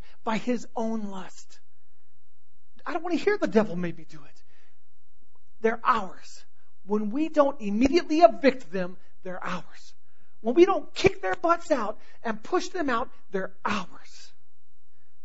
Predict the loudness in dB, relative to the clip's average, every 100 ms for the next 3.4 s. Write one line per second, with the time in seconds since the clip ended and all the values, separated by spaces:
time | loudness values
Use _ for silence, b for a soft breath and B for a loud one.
0 | -4 -4 -4 -4 -2 -2 -2 -4 -4 -4
1 | -4 -4 -4 -4 -4 -4 -4 -4 -4 -4
2 | -4 -4 -4 0 0 2 2 2 0 -4
3 | -6 -6 -4 -4